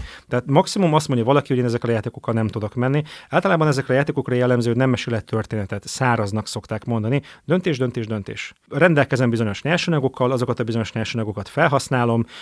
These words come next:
Speaker 2: ö, de szerintem a lépés optimalizálás egy nagyon fontos. Mivel foglalkozol? Mert amikor foglalkozol valamivel, akkor valamivel nem foglalkozol. Nem tudsz mindennel is foglalkozni. Nagyon sok, nagyon sok társasjáték tanítja azt, hogy el kell döntened, hogy merre indulsz el.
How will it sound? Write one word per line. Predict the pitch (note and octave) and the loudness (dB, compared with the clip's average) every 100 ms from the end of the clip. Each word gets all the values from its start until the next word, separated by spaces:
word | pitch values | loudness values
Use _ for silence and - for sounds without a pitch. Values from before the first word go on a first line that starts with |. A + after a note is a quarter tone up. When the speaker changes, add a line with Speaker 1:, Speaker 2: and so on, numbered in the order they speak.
| - | -12
Speaker 2:
ö, | - B2 A#2+ C3 | -2 2 2 0
de | A2+ B2+ B2 B2 - | 2 4 4 0 -10
szerintem | - - C3+ F3 F#3 F#3 F3+ | -14 -4 0 2 2 2 0
a | C#3+ | 0
lépés | B2 C3+ C#3 C3 A#2+ | 2 4 2 0 -2
optimalizálás | B2 - A#2+ B2 A#2+ C3+ C3+ B2+ | -4 -4 0 2 2 2 2 0
egy | A#2+ | 0
nagyon | A#2 G#2+ | 0 -2
fontos. | - A2+ A2 - - | -6 -10 -10 -10 -2
Mivel | B2 F3 F3+ | 0 2 0
foglalkozol? | C#3+ A2+ G#2 A#2 A2 A#2 | -2 -4 -6 -6 -8 -6
Mert | A#2 - | -6 -6
amikor | C3+ B2+ B2 | -6 -4 -2
foglalkozol | - F3 D3+ A#2 A2 | -2 2 2 0 -2
valamivel, | G#2 A2 C#3+ E3+ | -2 0 0 0
akkor | C3+ A#2 | -2 -2
valamivel | A#2+ C3 C#3 | 0 2 4
nem | F3 F#3 | 4 4
foglalkozol. | C3 G#2+ G2 - G2+ A2 A2+ _ _ | 0 -6 -8 -10 -14 -14 -18 _ _
Nem | - D#3+ | 0 2
tudsz | F3+ E3 | 2 2
mindennel | D#3+ F3 D#3 D3 C3+ | 4 4 6 4 4
is | E3 - | 2 -2
foglalkozni. | - A#2+ A2+ G#2 - G#2+ A2+ G#2 | -4 -2 -2 -2 -4 -8 -8 -2
Nagyon | D3 D3+ | 2 2
sok, | A#2 - A2 | 0 -2 0
nagyon | B2 D3 C3 A#2+ | 2 2 2 -2
sok | G#2 A#2+ | -2 -6
társasjáték | - A2 - - A2+ - G#2+ | -6 -8 -6 -6 -6 -6 -4
tanítja | A#2+ A2+ - | -4 -2 -2
azt, | A#2+ D3 | -4 -2
hogy | B2 G#2 - - - _ _ | -4 -6 -12 -20 -20 _ _
el | G3+ | -2
kell | F#3+ A#2 | 0 0
döntened, | C3 B2+ A2 D#3 F3 | 0 0 0 0 0
hogy | C#3+ | 0
merre | B2+ A2 | 0 -2
indulsz | G#2+ G#2 G#2 | -2 -6 -8
el. | G#2+ G#2 | -10 -12